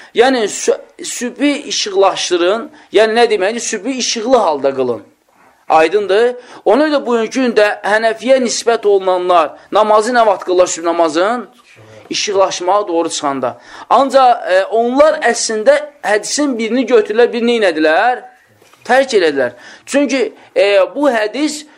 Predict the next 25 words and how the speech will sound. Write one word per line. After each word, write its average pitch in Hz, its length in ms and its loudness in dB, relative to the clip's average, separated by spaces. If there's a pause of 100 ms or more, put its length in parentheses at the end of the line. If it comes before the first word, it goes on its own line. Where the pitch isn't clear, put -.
sübhin 254 420 -4
işıqlaşdırılması 214 1300 -2
haqqında 185 580 0 (140)
dəlildir. 180 540 0 (360)
Amma 247 440 2
sübhin 247 540 -2
başlanğıcına 220 640 0
dəlil, 233 460 0
dəlil 269 300 2
deyil. 175 300 2 (520)
Dəlil 233 340 0
deyil. 220 240 0 (320)
Deməli, 240 280 2
sübhin 294 480 0
başlanmasına 233 720 2
dəlil 240 280 2
Ayşə 220 480 2
rədə 233 200 0
və 226 160 0
digər 233 280 2 (100)
sahabələrin 214 760 2
rəvayətidir 202 480 0
ki, 294 180 0 (320)
onlar 247 500 2
deyir, 233 220 4